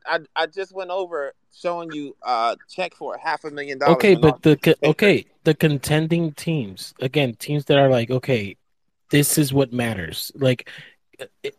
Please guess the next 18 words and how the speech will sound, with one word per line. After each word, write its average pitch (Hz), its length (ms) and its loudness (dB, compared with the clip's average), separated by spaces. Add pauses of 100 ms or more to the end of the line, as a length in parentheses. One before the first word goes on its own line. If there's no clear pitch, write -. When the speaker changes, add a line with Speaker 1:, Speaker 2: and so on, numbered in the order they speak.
(120)
Speaker 2:
play, 196 240 6
like, 160 380 4
d-, - 180 -12
do 180 100 4
you 156 200 4
think 185 340 0
Philadelphia 143 540 2
cares 123 280 -4
about 131 280 -6
this? 135 180 -6
Do 127 140 -8
you 120 160 -6
think - 340 -6
that 120 300 0 (480)
Suns - 580 -2
care 127 300 -2
about 131 280 -4
this? 135 380 -2